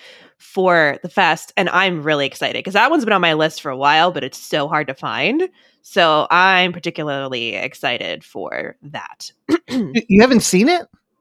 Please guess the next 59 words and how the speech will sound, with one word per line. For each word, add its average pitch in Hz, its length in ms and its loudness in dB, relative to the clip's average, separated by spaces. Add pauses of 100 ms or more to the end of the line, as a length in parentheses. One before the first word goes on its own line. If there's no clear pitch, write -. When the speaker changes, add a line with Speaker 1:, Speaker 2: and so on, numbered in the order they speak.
(480)
Speaker 1:
No, 269 160 4
Speaker 2:
Oh, 539 100 4
Speaker 1:
I 381 60 6
Speaker 2:
man. - 80 0
Speaker 1:
couldn't 427 240 2
find 233 300 2
it. 147 280 0 (520)
Speaker 2:
We 277 100 2
gotta 302 120 4
get 190 180 2
you 147 120 4
a - 20 4
link. 120 320 0
What 196 100 -2
the 247 40 4
Speaker 1:
I 240 40 2
Speaker 2:
hell 226 80 0
Speaker 1:
do. 254 60 4
Speaker 2:
are 190 120 2
we 202 120 0
Speaker 1:
I - 40 0
Speaker 2:
doing? 233 100 2
Speaker 1:
have 202 140 0
a 185 40 2
link. 143 360 -8 (100)
I 196 80 2
have 247 180 2
a 269 40 2
Speaker 2:
Okay, 254 60 6
Speaker 1:
link. 202 300 4
'cause - 120 0
I'm 226 80 6
Speaker 2:
okay, 214 100 4
Speaker 1:
interview-, 226 280 2
Speaker 2:
fine. 220 100 4
Speaker 1:
I'm 269 100 -2 (100)
interviewing 202 400 2
him, 156 240 0
so 185 160 -2
<laughs> - 40 4
I - 220 4
was 330 120 4
like, 453 160 0 (100)
"I 247 60 4
don't, 302 160 2 (160)
I'm 247 80 -4
not - 120 4
gonna 196 160 0
see 202 120 -4
the 160 100 -4
movie 156 300 -4
and 143 80 -8
just 165 120 -14
interview." 151 240 -2 (400)
<laughs> - 360 -20
Speaker 2:
Yeah, 185 240 6
Chris - 340 2
Powers, 170 680 4
uh, 131 440 4